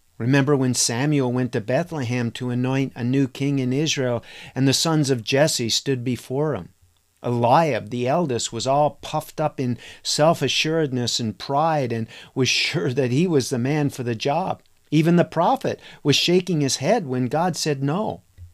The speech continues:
Then God tapped him on the shoulder and said, "Do not look on his appearance or on the height of his stature, for the Lord sees not as man sees."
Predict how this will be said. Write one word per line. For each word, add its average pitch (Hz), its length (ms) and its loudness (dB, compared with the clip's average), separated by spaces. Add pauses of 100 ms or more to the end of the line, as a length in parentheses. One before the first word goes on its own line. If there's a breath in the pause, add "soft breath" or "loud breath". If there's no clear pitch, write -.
(300)
Then 127 180 0
God 120 280 0
tapped 147 340 -2
him 123 140 0
on 104 160 -6
the 117 80 -8
shoulder 131 520 0
and 104 160 -4
said, 117 340 0 (400 loud breath)
"Do 139 160 4
not 139 260 2
look 143 400 0 (260 soft breath)
on 117 180 -2
his 107 360 -4
appearance 120 720 0
or 110 180 -4
on 110 140 -4
the 104 80 -4
height 131 500 -2
of 110 160 -8
his 107 140 -6
stature, - 760 -2 (480 loud breath)
for 127 160 -4
the 123 120 0
Lord 131 340 4
sees 151 380 2
not 127 220 2
as 101 160 -4
man 123 440 -2
sees." - 580 -2